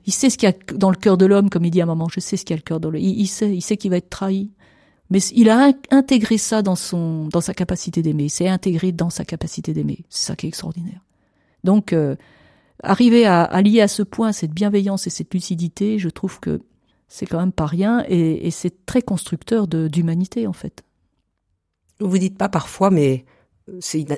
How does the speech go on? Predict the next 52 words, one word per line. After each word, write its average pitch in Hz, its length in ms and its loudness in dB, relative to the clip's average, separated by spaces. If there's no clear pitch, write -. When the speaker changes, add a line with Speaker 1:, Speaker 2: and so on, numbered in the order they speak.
Speaker 2:
inatteignable, 156 840 -2
finalement, 139 720 -6
euh. 131 80 -10
Speaker 1:
Ben 226 120 4
non, 311 120 4
parce 302 140 -2
qu'il 233 120 2
y 214 80 6
a 196 40 2
Speaker 2:
Ce 202 60 2
qui 214 60 4
Speaker 1:
rien 226 100 4
à 220 80 6
atteindre. 208 440 0
Ça, 190 140 0
c'est 190 160 0
pour, 190 160 0
là, 202 100 2
pour 247 160 0
le 226 120 4
coup, 302 320 0
euh, 175 120 2
plus 175 200 -4
ça 226 180 -2
va, 240 140 2
moins 226 140 2
je - 80 -8
fais 175 100 -4
d'efforts. 214 320 -2
Enfin, 170 180 -2
enfin, 151 180 -4
je 131 120 -8
me, 147 80 -4
enfin, 143 240 -6
je - 80 -8
fais 202 80 2
des 202 200 4
efforts 285 280 0
pour 220 160 0
ne 185 80 2
plus 175 160 -4
en 165 100 0
faire. 202 320 -6
Parce - 200 -12
que 170 280 0
c'est 208 220 0
lui 359 160 2
qui - 120 -4
vient 170 120 0
à - 20 0
notre 147 200 -2
rencontre. 147 420 -8